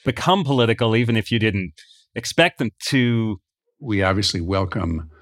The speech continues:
Speaker 2: many, many, many people into our hotels all the time. They have very different political points of view, and many times they're meeting in our hotels.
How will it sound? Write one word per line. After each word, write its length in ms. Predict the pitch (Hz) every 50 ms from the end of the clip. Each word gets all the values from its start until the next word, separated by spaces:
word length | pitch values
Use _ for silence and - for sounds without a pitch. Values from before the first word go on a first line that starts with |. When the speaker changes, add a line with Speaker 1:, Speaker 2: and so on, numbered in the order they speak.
| - - - - _ _ _ _
Speaker 2:
many, 520 | - - - 117 107 117 117 117 120 117 110
many, 340 | 104 104 104 104 107 104 104
many 340 | 101 101 101 101 104 101
people 440 | 95 90 101 98 95 95 101 90 90
into 220 | 90 87 85 92 87
our 160 | 85 87 82
hotels 440 | 87 92 90 - 101 104 107 101 104
all 140 | 92 90
the 100 | 87 92
time. 280 | 92 - 101 98 92 87
They 140 | 82 85 85
have 140 | 95 90 80
very 300 | 82 95 92 101 104 98
different 320 | 107 101 98 - 101 90
political 360 | 98 98 92 - - - 98
points 340 | 87 - 101 92 85 - -
of 80 | 101 85
view, 280 | 95 87 87 92 98 87 -
and 240 | 92 87 87 87 87
many 360 | 92 101 110 110 104 92 85 - -
times 340 | - - 95 95 101 95 90
they're 160 | 104 101 95
meeting 440 | 95 101 113 139 156 165 165 85 80
in 120 | 78 76
our 140 | 82 78 -
hotels. 500 | 71 - - - - 107 98 92 - -